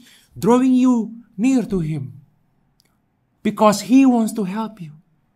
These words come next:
And if you are still facing difficulties right now, it's not that Jesus is not helping you.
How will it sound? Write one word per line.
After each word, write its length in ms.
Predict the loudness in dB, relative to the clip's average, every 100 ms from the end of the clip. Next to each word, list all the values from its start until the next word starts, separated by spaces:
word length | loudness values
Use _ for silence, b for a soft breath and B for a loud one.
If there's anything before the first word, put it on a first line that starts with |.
| _ _ _ B -6 0
And 160 | 2
if 180 | 2 4
you 280 | 4 4 4
are 100 | 0
still 240 | -2 -4
facing 360 | -2 -4 -4 -4
difficulties 580 | -4 -4 -4 -4 -6 -8
right 180 | -8
now, 120 | -6 -4
it's 200 | -2 2
not 160 | 2
that 140 | 2 0
Jesus 300 | 0 -2 -4
is 80 | -8
not 160 | -6
helping 340 | -4 -4 -4 -4
you. 300 | -4 -6